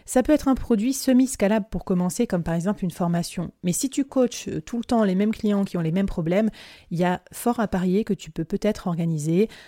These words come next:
un workshop, un bootcamp ou une formation, voire même donner des conférences sur ce sujet. Euh,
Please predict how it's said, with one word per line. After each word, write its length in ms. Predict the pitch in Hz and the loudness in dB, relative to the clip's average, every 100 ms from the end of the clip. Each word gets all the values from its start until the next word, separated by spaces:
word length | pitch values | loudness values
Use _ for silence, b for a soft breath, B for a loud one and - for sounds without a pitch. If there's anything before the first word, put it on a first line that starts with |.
| B _ | B _
un 100 | 262 | 4
workshop, 560 | 262 254 - - 190 190 - - | 4 2 -2 0 2 0 -4 -2
un 160 | 208 226 | 2 4
bootcamp 540 | 226 208 - 175 180 - | 2 -2 0 0 0 -2
ou 200 | 175 190 - | -2 0 2
une 100 | 220 | 2
formation, 540 | - 180 175 - 214 | 4 2 2 2 2
voire 160 | 196 170 | 4 4
même 220 | 180 202 | 4 4
donner 260 | 180 208 214 | 6 4 4
des 100 | 175 | 2
conférences 480 | 180 160 180 185 214 | -2 -2 0 0 -2
sur 140 | 190 | -6
ce 100 | - | -6
sujet. 480 | 156 - 156 175 320 b b b b b - | -6 -6 -4 -4 -6 b b b b b -4
Euh, 380 | - 180 170 165 | 2 4 4 2